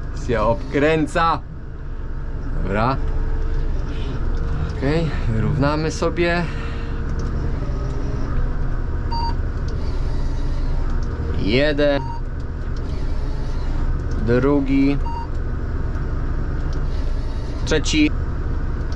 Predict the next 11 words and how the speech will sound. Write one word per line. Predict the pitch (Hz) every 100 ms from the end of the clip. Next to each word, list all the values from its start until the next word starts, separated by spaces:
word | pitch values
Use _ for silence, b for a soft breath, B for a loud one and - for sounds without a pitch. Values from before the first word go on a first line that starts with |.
| -
Czwarty. | - 143 143 - 143 143 143 - -
Piąty. | 139 143 135 - 139 131 127 - - B B B B B - - - - - - - - -
Dobra, | 92 123 147 123 - - -
jest | 104 127 120
bez | 113 107 -
czubka. | 143 - 170 170 180 - - - - - - - - - B B B B - 113
Ją | 110
sobie | 117 107
musimy | 104 104 123 110
tutaj | 113 95
zmajstrować. | 98 92 - - 131 151 160 -